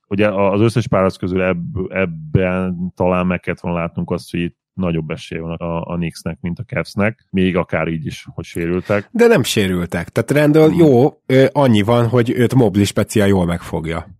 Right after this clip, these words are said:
Speaker 2: De azért Randall jó. És én, én azt gondolom,
Speaker 1: Jó,
Speaker 2: hogy
Speaker 1: nem
Speaker 2: a
Speaker 1: az én Randall, de, de értelek, igen.
Speaker 2: Hát jó.
Speaker 1: Ö,
Speaker 2: Figyelj,
Speaker 1: minden
Speaker 2: én,
Speaker 1: esetre
Speaker 2: én azt
Speaker 1: mindkettő
Speaker 2: gondolom, hogy
Speaker 1: szerintem
Speaker 2: nem a sérülése miatt,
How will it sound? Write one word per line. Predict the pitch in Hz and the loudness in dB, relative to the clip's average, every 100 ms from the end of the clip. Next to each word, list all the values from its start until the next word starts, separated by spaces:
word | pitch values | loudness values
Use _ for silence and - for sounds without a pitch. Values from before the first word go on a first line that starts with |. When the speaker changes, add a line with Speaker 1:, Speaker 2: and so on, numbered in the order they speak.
| _ | _
Speaker 2:
De | 110 | 0
azért | 101 95 104 | 0 2 0
Randall | 107 98 98 | 2 2 4
jó. | 95 85 80 - | 2 0 -6 -6
És | 101 95 - | -2 0 0
én, | 107 101 104 | 0 0 -2
én | 107 110 | -2 2
azt | 120 107 | 2 2
gondolom, | 113 101 98 98 107 | 2 4 4 4 4
Speaker 1:
Jó, | |
Speaker 2:
hogy | 101 95 101 | 2 0 -4
Speaker 1:
nem | - | -6
Speaker 2:
a | 95 | -6
Speaker 1:
az | 98 | -6
én | 104 | -6
Randall, | 101 104 104 | -2 -2 -2
de, | 95 92 95 - | -2 -2 -4 -10
de | - 92 92 | -14 -8 -6
értelek, | 92 85 90 87 | -6 -8 -10 -8
igen. | 87 92 87 - | -6 -6 -8 -6
Speaker 2:
Hát | - - | -2 2
jó. | 104 95 - | 2 2 0
Speaker 1:
Ö, | 104 104 - - - - | 0 0 -2 -10 -6 2
Speaker 2:
Figyelj, | 147 117 - | 4 6 4
Speaker 1:
minden | 120 | 2
Speaker 2:
én, | |
Speaker 1:
esetre | 131 127 | 2 2
Speaker 2:
én | |
azt | 143 131 | 4 4
Speaker 1:
mindkettő | |
Speaker 2:
gondolom, | 147 131 127 | 4 6 6
hogy | 127 | 6
Speaker 1:
szerintem | 139 | 6
Speaker 2:
nem | |
a | 127 | 4
sérülése | - 123 110 104 98 92 - | 4 2 4 4 2 0 0
miatt, | 98 95 92 92 - - | 0 2 2 0 -4 -14